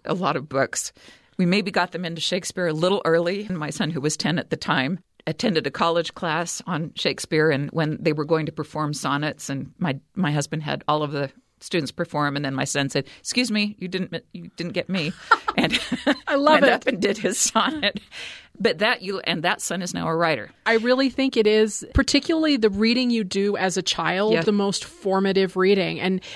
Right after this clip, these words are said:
Speaker 2: and I think we do it a disservice when we put it as a lesser form
Speaker 1: Yes.
Speaker 2: of art, or if we put it as a lesser form of reading. Because yes, Shakespeare is wonderful. I love it. But also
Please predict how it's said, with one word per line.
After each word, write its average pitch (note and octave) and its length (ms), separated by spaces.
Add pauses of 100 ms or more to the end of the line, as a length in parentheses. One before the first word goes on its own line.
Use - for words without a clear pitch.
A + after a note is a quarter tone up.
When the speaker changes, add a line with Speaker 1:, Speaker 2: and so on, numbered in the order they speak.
(200)
Speaker 2:
and B3 100
I B3+ 100
think D#4+ 220
we C#4 100
do A3+ 240
it A3 60
a G#3+ 60
disservice F#3+ 680
when F3+ 140
we F3 120
put G#3 220
it F3+ 140
as E3+ 120
a E3+ 60
lesser F3+ 580
form F3 400
Speaker 1:
Yes. E3 140
Speaker 2:
of F#3 80
art, F3 340
or F3+ 100
if F3 120
we F3 80
put F#3 240
it F3+ 100
as E3+ 140
a F3 60
lesser F3+ 500
form F3 420
of E3 140
reading. G3+ 400 (360)
Because C#4 260
yes, B3+ 280
Shakespeare D4 380
is A#3+ 140
wonderful. A#3 520
I G3+ 140
love G3 320
it. B3+ 200 (440)
But A#3 220
also B3+ 720